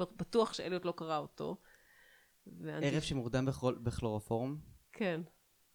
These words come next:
Speaker 2: זה נשמע נפלא.
Speaker 1: זה מטורף. אז זהו, אז, אה, אני מתה על שניהם, על שני-, על הגוי האנטישמי הזה,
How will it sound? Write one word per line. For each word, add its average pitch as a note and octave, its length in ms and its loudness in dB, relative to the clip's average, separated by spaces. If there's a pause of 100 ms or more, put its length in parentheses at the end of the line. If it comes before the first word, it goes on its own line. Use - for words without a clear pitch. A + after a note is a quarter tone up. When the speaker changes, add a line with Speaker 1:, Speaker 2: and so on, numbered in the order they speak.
(300)
Speaker 2:
זה G#2 200 -6
נשמע G#2 280 -2
נפלא. G#2+ 420 2
Speaker 1:
זה A3+ 60 4
מטורף. E3+ 500 2
אז G#3 140 0
זהו, F#3+ 200 2
אז, G3+ 200 -2
אה, G3+ 260 0
אני A3 140 4
מתה A#3 320 4
על B3+ 60 0
שניהם, F#3 460 0
על F3 180 -2
שני-, F#3+ 320 -4
על F#3 180 0
הגוי F3+ 440 0
האנטישמי G3 600 0
הזה, F#3+ 420 -2